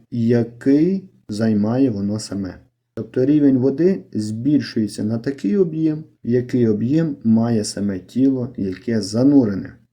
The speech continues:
в цю рідину. Ми це ще пам'ятаємо з лабораторної роботи. Тобто в нас є формули для маси, для об'єму.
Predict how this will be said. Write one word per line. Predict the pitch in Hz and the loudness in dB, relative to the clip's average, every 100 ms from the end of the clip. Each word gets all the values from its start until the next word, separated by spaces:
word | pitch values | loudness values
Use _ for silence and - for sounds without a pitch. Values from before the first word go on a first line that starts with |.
| _ _ | _ _
в | |
цю | - 120 | -4 -2
рідину. | 104 95 95 90 - _ - | -2 -4 -6 -6 -12 _ -6
Ми | 196 214 | -2 0
це | - | -2
ще | 113 - | -6 -6
пам'ятаємо | 104 101 98 92 139 135 110 101 - | -8 -6 -8 -6 -2 0 0 -2 -10
з | - 101 95 | -10 -8 -6
лабораторної | 95 95 95 - 107 104 98 | -6 -6 -6 -4 -4 -4 -4
роботи. | 104 101 90 - _ _ _ _ _ | -4 -4 -8 -14 _ _ _ _ _
Тобто | 117 - 131 | -8 -2 0
в | |
нас | 160 160 139 | 2 2 0
є | 120 | -4
формули | - 113 107 101 101 98 - - | -2 -2 0 0 -2 -4 -8 -10
для | 104 98 | -8 -6
маси, | 95 127 165 160 - 147 143 135 | -2 0 0 -4 -6 -2 -2 -2
для | - 98 95 | -8 -10 -8
об'єму. | 95 98 120 160 160 147 139 | -8 -6 -2 -2 0 2 2